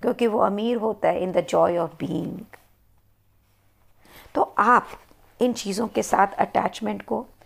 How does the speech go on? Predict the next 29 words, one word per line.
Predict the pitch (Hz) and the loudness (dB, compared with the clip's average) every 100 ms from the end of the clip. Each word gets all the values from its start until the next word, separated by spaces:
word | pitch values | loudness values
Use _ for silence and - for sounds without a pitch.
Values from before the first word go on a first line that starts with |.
| - _ - | -20 _ -8
कैसे, | 320 240 - 226 - _ _ _ - | -6 -4 -4 -4 -8 _ _ _ -8
कैसे | 294 - 262 | -6 -4 -4
जाने | - 190 202 | -4 -6 -6
दे | - 190 | -6 -8
सकते | 196 190 202 | -8 -10 -10
हैं? | 190 233 _ _ _ - | -10 -10 _ _ _ -8
Page | 202 - | -8 -6
number | 202 - | -4 -4
फ़ोर्टी | - - - - | -4 -6 -6 -12
थ्री। | - - - - _ _ _ _ _ _ _ _ _ | -10 -14 -14 -18 _ _ _ _ _ _ _ _ _
कोशिश | - 220 - 277 - | -12 -8 -6 -4 -2
भी | 262 | 2
ना | 247 247 | 2 4
करें | 247 226 196 - - - - | 2 2 -2 -8 -20 -20 -12
कि | - | -4
मेरी | 214 214 220 | -2 0 0
इन | 220 | -2
चीज़ों | 208 208 220 | -4 -4 -2
से | 214 240 | 0 0
attachment | 208 196 175 - 202 | 2 2 2 0 -6
कम | 202 - | -2 -2
हो | 202 | -2
जाएगी, | 190 220 233 | -2 -2 -2
ये | 226 - | -4 -4
इम्पॉसिबल | - 247 254 - - 240 214 233 | -4 -4 -2 -4 -2 -4 -2 -4
है। | 190 - 277 _ _ _ _ _ _ _ _ _ _ _ _ _ _ _ _ _ _ - - - | -4 -6 -10 _ _ _ _ _ _ _ _ _ _ _ _ _ _ _ _ _ _ -20 -20 -6
Eckhart | 202 196 170 180 185 | -4 0 2 0 -2
लिखते | 185 - | -8 -6
हैं, | 196 214 | -8 -8